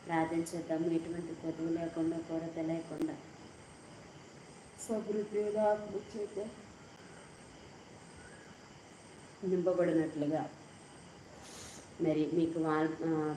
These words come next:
పైన గోడ మీద పాంప్లెంట్ కనపడుతుంది కదండి, మరి మే నెలలో సభలు ఉన్నాయి, మహాసభలు పదిహేను, పదహారు, పదిహేడు. మరి మొదటి రోజు, ఆ, మరి ఐజియా గారు బిట్రుగుంట ఐడి, ఉమ్, ఆ, పాస్టర్ గారు రాబోతున్నారు. సెకండ్ డే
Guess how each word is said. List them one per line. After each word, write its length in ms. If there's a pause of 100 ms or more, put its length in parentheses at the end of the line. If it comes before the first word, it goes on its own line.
పైన 260
గోడ 340
మీద 300
పాంప్లెంట్ 680
కనపడుతుంది 680
కదండి, 440 (720)
మరి 160
మే 200
నెలలో 340
సభలు 380
ఉన్నాయి, 260
మహాసభలు 720
పదిహేను, 460
పదహారు, 500
పదిహేడు. 460 (600)
మరి 100
మొదటి 280
రోజు, 480 (580)
ఆ, 280
మరి 280
ఐజియా 440
గారు 260
బిట్రుగుంట 600 (220)
ఐడి, 240
ఉమ్, 600 (180)
ఆ, 320 (100)
పాస్టర్ 380
గారు 120
రాబోతున్నారు. 840
సెకండ్ 440
డే 140